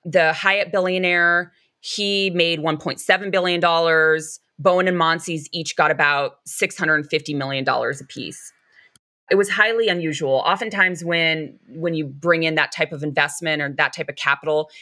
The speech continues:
you'll use it, you know, either to pay down debt or to go to your company's operations. This was just a chunk of money that it was just divided up among them and they got that. So almost none of it went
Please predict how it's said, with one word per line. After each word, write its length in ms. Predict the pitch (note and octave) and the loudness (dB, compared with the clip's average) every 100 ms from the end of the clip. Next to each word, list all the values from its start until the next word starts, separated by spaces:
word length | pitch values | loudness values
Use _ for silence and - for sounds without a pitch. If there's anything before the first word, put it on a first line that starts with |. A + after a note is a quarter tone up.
| - | -4
you'll 180 | F#3 F3 | 2 2
use 360 | D#3+ F3+ G3 F#3+ | 2 -2 -2 0
it, 200 | D#3 - | 0 -2
you 80 | F3 | -4
know, 100 | D#3+ | -2
either 220 | D3+ D3+ | 2 0
to 60 | C#3+ | 0
pay 200 | - D#3+ | 0 2
down 280 | D3 C#3+ C#3+ | 2 0 0
debt 500 | G#3 F#3+ F#3 F3+ - _ _ - | 0 2 2 0 -2 _ _ -2
or 200 | D#3+ D3+ | 0 0
to 100 | D3 | 0
go 240 | D#3+ D3 | 2 2
to 180 | D3 D3+ | 0 -4
your 120 | C#3+ | -4
company's 440 | - D#3 D3+ C#3+ | -4 -6 -4 -2
operations. 1000 | C#3 - C#3+ D#3+ E3+ - F3 E3 E3+ - _ _ - | -2 -2 0 0 0 0 2 2 0 -6 _ _ -2
This 180 | G3 A3 | 0 2
was 220 | A3+ F#3 | 2 0
just 720 | - F3+ D#3+ E3+ - - - _ _ _ _ _ _ _ - | 0 2 2 0 -6 -14 -18 _ _ _ _ _ _ _ -2
a 320 | F3+ D#3 D3 | -2 -2 -6
chunk 400 | - - E3 E3+ | -8 -2 0 0
of 100 | F3 | -2
money 580 | D#3+ D3+ D3+ C#3+ C#3+ C#3 _ _ | 0 0 0 -2 -6 -8 _ _
that 440 | D3+ D#3 C#3+ C#3 - _ _ _ _ C#3+ | 0 2 2 0 -4 _ _ _ _ -10
it 60 | C#3+ | -6
was 100 | C#3+ | -6
just 220 | C#3+ - | -6 -2
divided 380 | D3+ C#3 C3+ C3+ | 0 2 2 -2
up 160 | C3 - | -4 -8
among 300 | D#3 B2+ C3+ | -8 -6 -4
them 120 | B2+ | -6
and 120 | C#3 C#3 | -4 -4
they 60 | |
got 260 | B2+ A2 - | -4 -4 -4
that. 220 | E2+ - _ | -6 -6 _
So 400 | - C#3+ B2+ A2 - - | -6 0 0 0 -6 0
almost 320 | F#3 F#3 - | 2 2 0
none 300 | E3+ D#3+ D#3+ | 2 2 2
of 120 | D3 | 2
it 200 | C#3+ C#3+ | 0 0
went 240 | C#3+ C#3+ | 0 -2